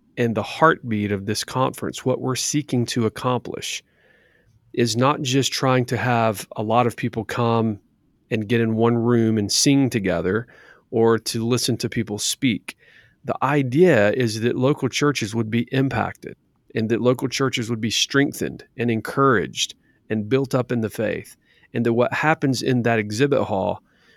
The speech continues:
would actually impact local churches. So connections made with ministries and that sort of thing. So again, all of these transitions, we talk about transitions. A lot of it will i-, include things such as the development of,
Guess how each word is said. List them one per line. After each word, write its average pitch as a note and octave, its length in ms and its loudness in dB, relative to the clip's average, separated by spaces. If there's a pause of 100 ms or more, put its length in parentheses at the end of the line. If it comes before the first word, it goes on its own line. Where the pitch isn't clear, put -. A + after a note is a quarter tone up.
(160)
would A#2+ 300 4 (120)
actually A#2+ 400 0 (100)
impact B2 540 0
local G#2+ 300 -2
churches. - 640 -6 (400)
So A2+ 360 2
connections B2 760 0
made G#2+ 260 0
with G#2 180 -8
ministries A2 640 0
and G#2+ 80 -2
that G#2+ 140 -4
sort G2 180 -8
of G2 60 -8
thing. F#2+ 200 -8
So - 280 -2
again, D3+ 340 4
all D3 160 6
of D3 60 -2
these D3 240 4
transitions, C3 880 0 (340)
we A2+ 80 -6
talk B2 340 0
about C#3 220 0
transitions. C#3 680 0
A A2+ 40 0
lot A#2 240 2
of B2 80 -2
it B2 80 -2
will A#2 180 -2 (100)
i-, B2 160 2
include B2 460 0
things A#2+ 320 0
such A2+ 240 -2
as G#2+ 260 2 (560)
the C3+ 80 4
development B2 880 2 (340)
of, A2 440 0